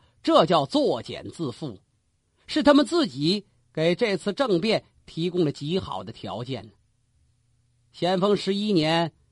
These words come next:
十月二十六，这是送咸丰皇帝灵柩回北京启运的日子。两宫太后跟小皇帝在咸丰皇帝的棺椁前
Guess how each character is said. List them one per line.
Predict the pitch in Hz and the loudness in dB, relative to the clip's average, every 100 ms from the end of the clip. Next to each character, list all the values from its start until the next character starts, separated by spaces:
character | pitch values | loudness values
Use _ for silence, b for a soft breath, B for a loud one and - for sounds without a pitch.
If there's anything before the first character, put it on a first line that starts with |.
| _ - | _ -16
十 | - 165 208 | -8 -2 0
月 | 208 | 2
二 | 156 202 165 | 4 4 2
十 | 196 | 0
六， | 240 - _ _ _ _ _ _ _ - | -2 -4 _ _ _ _ _ _ _ -4
这 | 208 | -2
是 | - 175 160 b b | 0 0 0 b b
送 | - 226 180 | -8 0 0
咸 | - 185 202 | 2 0 0
丰 | 214 208 | 0 0
皇 | 143 165 202 | 0 0 0
帝 | 190 | 0
灵 | 143 160 233 | 0 0 0
柩 | 226 214 135 - _ _ _ - | 0 0 -2 -6 _ _ _ -10
回 | - 165 226 | 0 2 2
北 | 156 98 | -2 -8
京 | 127 233 254 | -4 -2 -2
启 | - - 101 | -4 -12 -2
运 | 240 320 | 2 2
的 | 107 | 0
日 | 110 107 | -6 -12
子。 | - - _ _ _ _ _ _ _ _ _ | -14 -20 _ _ _ _ _ _ _ _ _
两 | 147 170 180 180 | -2 2 2 2
宫 | 226 196 | 0 0
太 | 202 170 | 0 0
后 | 170 196 160 | 0 0 0
跟 | 196 202 | 0 -2
小 | 131 101 98 | -4 -8 -8
皇 | 107 127 208 | -4 0 0
帝 | 196 143 117 _ _ _ _ _ | 0 -2 -6 _ _ _ _ _
在 | 170 135 | -6 -4
咸 | - 180 190 | -2 0 0
丰 | 208 190 | 0 0
皇 | 135 160 | -2 -2
帝 | 196 | 0
的 | 165 | -2
棺 | 185 208 | -2 -2
椁 | 202 135 | -2 -4
前 | 127 135 147 175 | -6 -4 0 -2